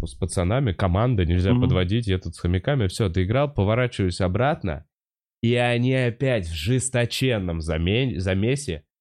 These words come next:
Speaker 1: в этом же домике. Я ещё подумал, что, возможно, у них прям, ну, как, <laughs> как вообще в любой игре вот в этом шутере. <laughs> Ну, просто замес на мэншн. Понял?
Speaker 2: Мгм.
Speaker 1: <laughs> На «Б», на «Б». Там ещё домик маленький.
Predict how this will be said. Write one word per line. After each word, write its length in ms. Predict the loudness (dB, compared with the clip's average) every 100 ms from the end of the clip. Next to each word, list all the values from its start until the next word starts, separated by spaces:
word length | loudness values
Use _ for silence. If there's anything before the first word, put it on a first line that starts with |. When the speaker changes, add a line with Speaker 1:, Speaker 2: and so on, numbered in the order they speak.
| _ _
Speaker 1:
в 300 | -8 -2 0
этом 320 | 0 2 0
же 140 | 2 0
домике. 600 | 2 0 -2 -6 -12 -16 _ _ _ _
Я 220 | -2 0 0
ещё 180 | 0 0
подумал, 340 | 0 0 -2
что, 160 | -2 0
возможно, 440 | 0 0 0 0
у 40 | 0
них 200 | -2 -2
прям, 220 | -2 0
ну, 260 | 0 -2 -2
как, 160 | -2
<laughs> 540 | 0 0 0 -2 -2 -2
как 140 | 0
вообще 280 | 0 0 -2
в 80 | -2
любой 420 | 0 0 0 0 0
игре 280 | 0 0 0
вот 160 | -2
в 20 | -2
этом 240 | -2 -4
шутере. 640 | -2 -2 0 0 0 -4 -4
<laughs> 920 | -2 -2 -4 -4 -4 -2 -2 -6 -4
Ну, 120 | -2 0
просто 420 | 0 0 -4 -4 _ -6
замес 540 | 0 2 2 2 2 2
на 140 | 0
мэншн. 600 | 2 0 0 0 -2 -2 -6 _ _ _ _
Понял? 280 | -4 0 2 4
Speaker 2:
Мгм. 0 |
Speaker 1:
<laughs> 520 | 2 2 -2 -8 -12 -20 -20 -20 _ -4
На 220 | 0 0
«Б», 340 | 0 0 0 0
на 180 | 0 0
«Б». 380 | 0 0 -2 0
Там 140 | 0
ещё 200 | 0 -2
домик 320 | 0 0 -2
маленький. 480 | 0 0 0 0 -2